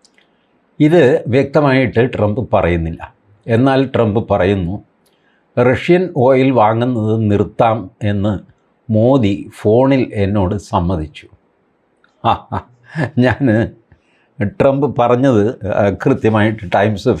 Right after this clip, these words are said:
India റിപ്പോർട്ട് ചെയ്തിട്ടുണ്ട്. "It was an honor to speak with Prime Minister Modi this morning."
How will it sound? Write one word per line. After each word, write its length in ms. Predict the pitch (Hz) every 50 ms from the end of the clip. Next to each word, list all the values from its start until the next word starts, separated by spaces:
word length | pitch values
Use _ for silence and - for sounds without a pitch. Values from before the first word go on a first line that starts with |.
| - 127
India 220 | 113 87 101 107
റിപ്പോർട്ട് 420 | 95 85 71 - 95 92 80 69
ചെയ്തിട്ടുണ്ട്. 520 | 95 90 80 78 80 - 92 87 78 73 85 120 - - _ _ _ _ _ _ _ _ _ _ _ _ _ _ - 131
"It 100 | 131 -
was 220 | 151 160 151 135 120 156
an 60 | 139
honor 340 | 123 120 139 151 170 180 160
to 180 | 143 143 151 143
speak 420 | 135 - - - 139 143 139 143 - - -
with 140 | 107 120 117 - - -
Prime 240 | 123 107 113 117 123
Minister 340 | 120 120 113 - - 117
Modi 440 | 101 95 101 98 95 104 104 104 113 113 - _ _ _ _ _ _ _ _ - 104
this 200 | 92 117 117 - - 107 101
morning." 340 | 95 92 98 95 90 87